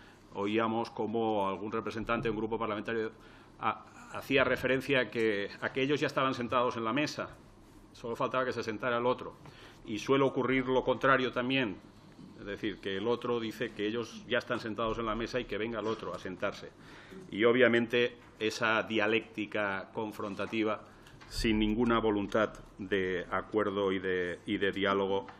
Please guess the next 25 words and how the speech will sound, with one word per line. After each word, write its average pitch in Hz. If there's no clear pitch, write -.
pues 90
no 110
es 98
alternativa 92
ni 90
es 90
solución. 67
Nosotros 110
abogamos 107
por 98
ese 104
acuerdo, 135
por 90
ese 90
diálogo 123
y 120
porque 110
en 107
ese 139
marco 139
dialogado 135
puedan 113
afrontarse 117
los 101
retos, 113